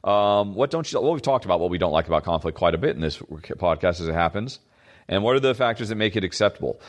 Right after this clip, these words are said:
Honey, where would you be fine with conflict in a game? Since we didn't enjoy Star Trek Fleet Captains, which we, we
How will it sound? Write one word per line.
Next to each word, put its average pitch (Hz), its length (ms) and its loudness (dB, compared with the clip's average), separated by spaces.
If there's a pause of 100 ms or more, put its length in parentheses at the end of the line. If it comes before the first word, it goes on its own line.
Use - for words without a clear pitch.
(120)
Honey, 135 220 -2
where 131 340 0
would 143 160 -2
you 127 100 -2
be 127 100 -4
fine 104 400 0
with 90 140 -4
conflict 92 460 -2
in 85 80 -4
a 82 40 -4
game? 73 300 -4 (1080)
Since 87 220 0
we 92 80 2
didn't 90 200 2
enjoy 82 340 2 (240)
Star 87 220 0
Trek 80 220 0
Fleet 82 240 -4
Captains, 76 400 -2
which 78 320 -2 (300)
we, 82 200 0 (100)
we 78 220 -4